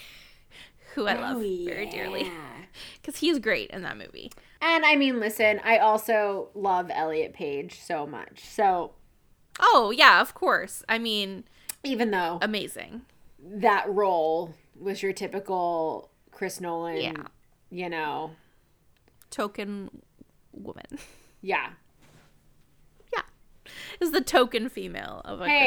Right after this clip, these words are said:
Speaker 1: Chris Nolan movie.
Speaker 2: Chris Nolan, can you work on that, maybe? That would be fun.
Speaker 1: Yeah, or, you know,
Speaker 2: Just,
Speaker 1: just,
Speaker 2: like, a
Speaker 1: like,
Speaker 2: little word of advice. <laughs>
Speaker 1: or just, like, produce movies of people who make movies with women in them. That's fine,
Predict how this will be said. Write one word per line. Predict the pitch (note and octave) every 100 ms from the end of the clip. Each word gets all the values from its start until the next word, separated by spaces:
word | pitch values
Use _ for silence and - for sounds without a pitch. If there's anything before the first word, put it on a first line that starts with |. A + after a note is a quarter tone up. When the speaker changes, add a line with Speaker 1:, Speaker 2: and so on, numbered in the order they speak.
| A3
Speaker 1:
Chris |
Nolan | - C#2 - -
movie. | - - - -
Speaker 2:
Chris | C4+ A#3+
Nolan, | B3 G3+ F#3 D#3+
can | A3+ G#3
you | G#3+
work | G3 E3+ E3 -
on | D#3 D3 C3+ B2
that, | G#2+ A#2+ - - - - - G3+
maybe? | C#3+ - - - - - _ _ _ _ _ _ _
That | G3
would | F3+
be | F3
fun. | - -
Speaker 1:
Yeah, | G4+ G4
or, | G4 F#4+ F#4 F4 - - -
you | F4+
know, | B3 F#3+ A3 - -
Speaker 2:
Just, | - -
Speaker 1:
just, | C#4+
Speaker 2:
like, | C#4+
a | C4
Speaker 1:
like, | A3+
Speaker 2:
little | A3+ A3+ A3
word | G3 G#3+ G3+
of | F3
advice. | F3+ C3+ F#2 - - - F5 F#5+ G#5+
<laughs> | A#5 - - G4+
Speaker 1:
or | C#4
just, | C4+ D4
like, | A3+ A3+
produce | - F#3+ F#3 G3 -
movies | F#3+ F3+ F3+ G#3+ - - - - -
of | -
people | - - G3+
who | -
make | - -
movies | - - - -
with | -
women | A2 D#3+ B3+
in | D4+ -
them. | E4
That's | E4 - -
fine, | A3+